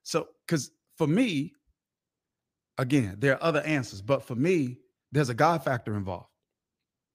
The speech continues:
S-, where he organizes or, or he orchestrates what some people call, "Yo, it was just serendipitous. I was just in the grocery store and it just, like, boom, it just happened."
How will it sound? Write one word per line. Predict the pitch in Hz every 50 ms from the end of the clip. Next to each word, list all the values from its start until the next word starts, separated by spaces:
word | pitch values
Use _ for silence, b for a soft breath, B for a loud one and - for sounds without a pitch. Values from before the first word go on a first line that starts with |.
| _ _ _ _ _ _ _ _ _ _ _ _ _ _ _ _ _ _ -
S-, | - - - - _ _ _ _ _ _ -
where | 123 135 143 143 139
he | 143 165 170 160
organizes | 131 143 160 156 165 156 151 147 151 147 139 147 143 143 -
or, | 135 139 139
or | - 147 139 131
he | 131 156 170 151
orchestrates | - 151 160 - 143 127 - 147 135 123 -
what | 139 127 120
some | - 156 147
people | 160 147 139 131 117
call, | - 135 127 123 120 120 b b b b
"Yo, | 127 127
it | 135
was | 151 143 117
just | 135 120 - -
serendipitous. | 156 147 139 123 117 143 143 135 107 95 87 - - _ _ _ _ _ _ _ _ _ _ _ -
I | 104
was | 120
just | 131 151 -
in | 160 143
the | 135
grocery | 110 113 135 151 156 - - 139 127
store | - - - 131 117 110
and | 107 113
it | 127 123
just, | 110 131 127 - -
like, | 135 131 131 123 - - _ _ _ _ _ _ _ _ _ _ -
boom, | 107 98 151 160 156 139 117 98 - -
it | 135 127
just | 117 139 131 117
happened." | 131 147 147 151 - - 117 -